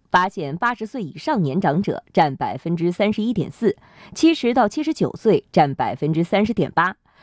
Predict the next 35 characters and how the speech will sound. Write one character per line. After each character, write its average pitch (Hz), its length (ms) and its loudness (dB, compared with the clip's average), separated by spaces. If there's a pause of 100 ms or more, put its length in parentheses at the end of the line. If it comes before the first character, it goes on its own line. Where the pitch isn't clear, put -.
六 262 220 2
十 208 180 2
到 220 100 2
六 214 140 0
十 185 140 -4
九 143 180 -6
岁 - 380 -2
占 156 240 2
百 95 200 -4
分 175 220 -2
之 185 220 2
二 190 100 0
十 - 80 -14
八 247 160 -4
点 196 160 -8
二。 208 180 -2 (460)
光 330 220 2
是 262 160 -4
六 277 160 -2
十 240 100 -8
岁 285 180 -6
以 131 160 -6
上 285 260 -2
的 165 40 0
死 143 200 -6
亡 127 140 -2
个 160 140 0
案 135 180 0 (180)
就 170 160 4
占 156 180 2
了 110 100 -6
将 214 180 2
近 208 200 2
九 - 220 -6
成， 131 320 -4